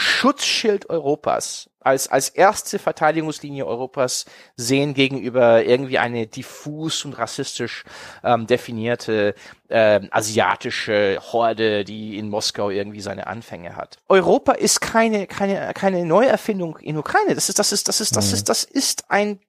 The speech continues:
Speaker 1: Kernelement der ukrainischen Kultur und der ukrainischen Gesellschaft.
Speaker 2: Als, als ich mir damals so, äh, Euromaidan angeguckt hab,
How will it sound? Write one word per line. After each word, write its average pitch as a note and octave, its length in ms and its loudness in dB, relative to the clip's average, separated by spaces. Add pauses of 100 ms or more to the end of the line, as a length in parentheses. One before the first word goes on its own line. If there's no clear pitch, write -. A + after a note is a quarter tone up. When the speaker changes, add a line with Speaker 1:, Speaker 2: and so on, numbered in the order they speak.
(120)
Speaker 1:
Kernelement D3+ 840 0
der - 80 -4
ukrainischen C#3+ 480 -8
Kultur - 540 -8
und D3 140 -8
der C3+ 80 2
ukrainischen D3 400 -4
Gesellschaft. - 600 -14
Speaker 2:
Als, - 320 2
als B2+ 180 2
ich D#3 140 -2
mir D#3+ 100 2
damals C3+ 440 4
so, B2+ 260 8
äh, B2 80 0
Euromaidan G#2+ 960 0
angeguckt G#2+ 580 -4
hab, G2 180 4